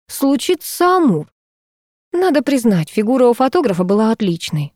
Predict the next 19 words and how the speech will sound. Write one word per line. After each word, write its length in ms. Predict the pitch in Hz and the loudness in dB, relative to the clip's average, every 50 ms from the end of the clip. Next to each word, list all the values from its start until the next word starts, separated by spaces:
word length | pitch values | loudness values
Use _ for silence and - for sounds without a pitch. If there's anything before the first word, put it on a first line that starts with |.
| _ - | _ 0
но 500 | 190 190 196 226 247 254 247 233 214 - - | 2 4 4 4 4 4 4 4 2 0 -2
даже 320 | 185 170 202 208 233 233 | -4 -2 -2 0 0 0
сей 240 | - - 240 220 196 | -2 0 -2 -2 -2
факт 440 | - - 233 277 302 269 - - - | -2 -2 -2 0 0 -2 -2 -2 0
не 200 | 233 240 247 254 | 2 4 4 4
навевал 580 | 254 247 247 226 240 240 214 226 262 320 330 | 4 4 4 2 2 2 2 2 2 2 4
меня 300 | 269 220 208 214 226 240 | 4 2 2 2 2 2
на 160 | 240 247 254 254 | 2 2 2 2
мысли 340 | 247 233 185 - - 175 | 2 2 0 0 0 0
о 140 | 165 160 160 | 0 0 -2
том, 420 | - - 185 233 302 339 302 208 - _ _ _ _ _ _ | -2 0 0 2 4 4 2 2 0 _ _ _ _ _ _
что 320 | - - - - 302 285 277 | -20 -8 -2 0 2 4 4
однажды 600 | 277 240 277 339 392 453 403 220 175 156 147 - _ _ - | 2 2 2 0 2 0 0 0 -2 -2 -4 -6 _ _ -4
этот 320 | - 330 330 311 302 285 | -4 -2 0 0 0 0
голубок 500 | 240 285 302 302 302 254 294 392 403 - | 2 2 2 2 2 2 2 2 2 2
уведет 360 | 196 190 214 208 247 285 233 240 | 0 0 0 0 0 0 2 2
у 40 | |
меня 300 | 226 233 233 240 247 247 | 4 4 4 4 4 2
жениха. 640 | 240 240 277 277 294 302 - - - 240 208 156 | 2 2 2 2 2 0 -2 -2 -4 -2 -2 -4